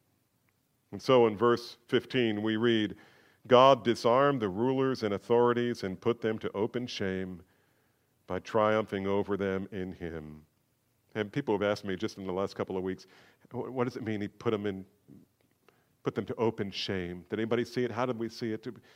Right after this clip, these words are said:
That wasn't the point. He was using actually a,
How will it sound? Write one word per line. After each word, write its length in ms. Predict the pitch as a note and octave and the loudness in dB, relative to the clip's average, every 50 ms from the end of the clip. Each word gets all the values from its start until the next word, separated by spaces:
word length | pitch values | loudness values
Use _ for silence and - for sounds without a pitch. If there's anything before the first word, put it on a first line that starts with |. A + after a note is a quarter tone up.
| - - - _ _ - | -20 -20 -20 _ _ -4
That 100 | B2 A#2 | -2 0
wasn't 240 | A#2 A#2 A2+ G#2 G2 | 0 0 0 -2 -8
the 40 | G2+ | -8
point. 540 | - - C3 B2 A2 F2+ D#2+ - _ - - _ _ _ _ _ _ _ _ _ _ _ _ _ _ _ _ _ _ _ _ _ _ _ _ _ _ _ _ _ _ - _ _ _ _ - | -6 -2 0 0 0 -2 -4 -10 _ -20 -20 _ _ _ _ _ _ _ _ _ _ _ _ _ _ _ _ _ _ _ _ _ _ _ _ _ _ _ _ _ _ -20 _ _ _ _ 0
He 100 | - E3+ | 0 2
was 220 | D#3+ C3+ F#2+ F2+ | 2 2 0 0
using 540 | G2+ A2 C3 C#3 C#3+ B2+ - A#2+ G#2+ G#2 G#2+ | -2 2 4 4 4 4 2 0 0 0 0
actually 480 | A2 G#2+ G#2+ - - A#2+ A2+ A2 G#2+ G#2+ | -2 -2 -2 -2 -2 0 2 2 2 2
a, 180 | G#2 G#2 - | 2 0 -2